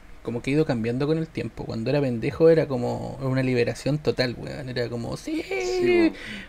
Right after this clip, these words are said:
Speaker 1: váyanse a la chucha, profesores culiados, chúpenme la pichula", y me iba de vacaciones.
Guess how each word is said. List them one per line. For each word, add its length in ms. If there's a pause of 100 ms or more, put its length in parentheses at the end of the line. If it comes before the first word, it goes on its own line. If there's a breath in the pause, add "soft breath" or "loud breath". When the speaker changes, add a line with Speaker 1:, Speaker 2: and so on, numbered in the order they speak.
Speaker 1:
váyanse 560
a 20
la 160
chucha, 400
profesores 560
culiados, 420
chúpenme 360
la 120
pichula", 360
y 400
me 120
iba 420
de 80
vacaciones. 460